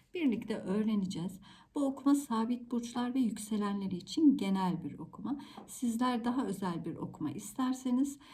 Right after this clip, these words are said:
Şahika Tarot Instagram hesabından iletişime geçerek sevgili Şahika ve benden danışmanlık alabilir. Parmak izi kadar özel yorumlarınızı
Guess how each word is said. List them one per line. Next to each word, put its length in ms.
Şahika 540
Tarot 340
Instagram 640
hesabından 720
iletişime 560
geçerek 680
sevgili 480
Şahika 800
ve 140
benden 680
danışmanlık 680
alabilir. 680
Parmak 420
izi 200
kadar 360
özel 380
yorumlarınızı 760